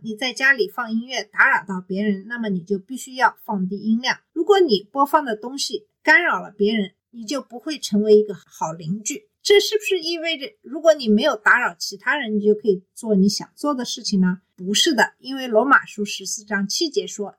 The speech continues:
“因为我们没有一个人为自己而活，也没有一个人为自己而死。我们的所作所为。”即使在私下里也常常影响到其他人。比如，你使用耳机是有礼貌的，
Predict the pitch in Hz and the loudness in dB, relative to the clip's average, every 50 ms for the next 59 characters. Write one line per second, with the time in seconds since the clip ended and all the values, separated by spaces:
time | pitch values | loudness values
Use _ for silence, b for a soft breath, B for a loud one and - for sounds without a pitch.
0 | _ _ 302 359 381 349 311 311 254 208 226 208 208 208 202 202 214 262 311 262 | _ _ 0 2 2 4 2 2 2 2 4 6 8 8 8 8 8 6 4 0
1 | - - 220 214 - 247 226 196 185 185 185 185 214 202 190 - - - 254 208 | -4 -6 -10 -12 -4 -2 0 0 0 -2 -2 2 4 4 4 4 0 -6 -6 -6
2 | - 196 202 208 - 185 175 175 _ _ 185 196 214 - _ _ _ _ _ _ | -6 -4 -4 -4 -4 -4 -6 -6 _ _ -10 -10 -10 -10 _ _ _ _ _ _
3 | - 220 214 220 233 311 359 320 226 - 220 214 214 233 208 196 190 190 196 202 | 0 6 8 8 8 8 6 2 0 -2 -6 -6 2 2 4 4 4 2 2 2
4 | 190 190 - - 254 226 208 - - _ - 180 202 233 - - - - _ _ | 2 2 0 -4 -8 -6 -8 -12 -16 _ -4 -2 -2 0 0 -2 -2 -4 _ _
5 | _ _ 214 214 254 302 339 320 - - - - - 165 - - 262 233 - - | _ _ 0 4 6 6 8 8 6 6 4 2 -2 -2 -2 -4 -4 -4 -4 -6
6 | 180 160 160 165 185 202 - _ _ _ _ - - 349 359 - - 208 - 220 | -6 -6 -4 -2 -2 -2 -2 _ _ _ _ 2 4 4 4 4 0 -6 -4 -4
7 | 208 - - - 277 277 311 320 285 226 196 170 - 151 156 - - - - 214 | -4 -4 -4 -8 -8 -2 2 2 2 2 2 -4 -12 -16 -18 -16 -16 -14 -12 -12
8 | 262 277 - - 190 196 196 190 196 220 220 - 190 - - 180 170 165 - - | -12 -12 -12 -12 -12 -10 -8 -6 -6 -6 -6 -8 -12 -12 -12 -12 -12 -8 -6 -6
9 | - 165 - - - 233 220 190 175 - _ _ _ - 240 220 202 196 202 220 | -6 -6 -2 2 4 4 4 4 0 -6 _ _ _ 2 6 6 6 6 6 4
10 | - - - - _ 233 247 269 254 - - - 208 214 240 294 269 226 - - | 2 -2 -8 -14 _ -8 -6 -6 -4 -4 -4 -6 -6 -8 -8 -8 -8 -10 -10 -10
11 | 190 190 185 185 - 240 247 - - 240 208 202 196 214 220 214 - - - 196 | -10 -10 -10 -10 -8 -6 -4 -4 -4 0 2 2 4 4 2 0 -2 -2 -2 0
12 | 202 190 170 156 - | 0 0 0 -2 -6